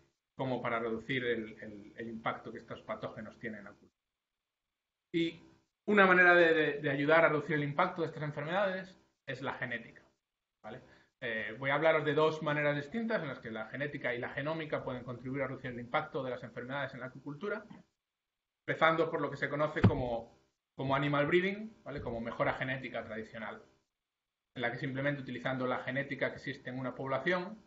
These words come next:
y eligiendo los mejores ani-, animales generación tras generación, se consigue mejora-, mejorar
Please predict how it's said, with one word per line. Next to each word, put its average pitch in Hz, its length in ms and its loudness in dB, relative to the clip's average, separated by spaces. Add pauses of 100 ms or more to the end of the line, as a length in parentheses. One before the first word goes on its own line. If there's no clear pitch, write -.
(320)
y 123 240 -10
eligiendo 127 460 -2
los 120 120 -2
mejores 123 420 -2
ani-, 127 200 -4 (120)
animales 131 680 -2
generación 117 360 -6
tras 120 140 -10
generación, 196 600 -4 (360)
se - 120 -6
consigue 135 340 -2
mejora-, 131 480 -2
mejorar 135 600 0